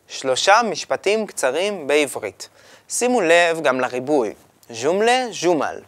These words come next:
משפט, משפטים. וגם לריבוי אקצר, קצרים. אסיר, אקצר, קצר, קצרים. זה גם מראה שבמדוברת אנחנו לא משתמשים ברשם בה,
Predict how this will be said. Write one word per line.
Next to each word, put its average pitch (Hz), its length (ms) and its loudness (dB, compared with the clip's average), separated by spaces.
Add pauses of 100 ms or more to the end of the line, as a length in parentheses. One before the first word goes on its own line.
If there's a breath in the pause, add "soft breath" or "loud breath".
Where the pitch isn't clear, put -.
משפט, 202 500 0
משפטים. 151 560 -4 (440 soft breath)
וגם 185 280 2
לריבוי 233 460 0
אקצר, 175 540 4 (240)
קצרים. 160 560 0 (420)
אסיר, 220 460 2 (140)
אקצר, 127 460 4 (400)
קצר, 196 440 2
קצרים. 135 460 -2 (520 loud breath)
זה 165 160 4
גם 208 180 2
מראה 165 380 2
שבמדוברת 160 720 0
אנחנו 208 360 -2
לא 233 100 0
משתמשים 170 520 -4
ברשם 120 600 -2
בה, 156 180 2